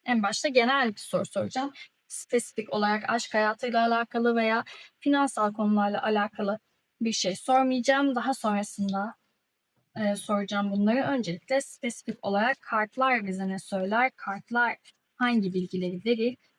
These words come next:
Her şeyi kartlara bırakacağız. Sonbaharda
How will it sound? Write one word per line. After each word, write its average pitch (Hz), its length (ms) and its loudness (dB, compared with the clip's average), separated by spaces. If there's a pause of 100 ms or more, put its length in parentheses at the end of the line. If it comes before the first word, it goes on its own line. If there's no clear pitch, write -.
(140)
Her 262 220 0
şeyi 240 280 -2
kartlara 196 580 -4
bırakacağız. 208 760 -4
Sonbaharda 214 1040 0